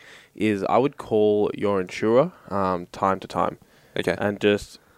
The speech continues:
Speaker 1: make sure everything is good, because I had a chat with R one,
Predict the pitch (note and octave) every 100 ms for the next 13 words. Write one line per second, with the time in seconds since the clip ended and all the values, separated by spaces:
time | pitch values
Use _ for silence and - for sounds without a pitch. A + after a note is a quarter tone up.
0 | _ _ - G#2 A2 A2 F2+ G2 G#2+ D3
1 | C3 - F#2 F#2 - - F#2+ F#2 - -
2 | B2+ B2+ B2+ G#2 D#2 A#2 A#2+ A#2+ A#2+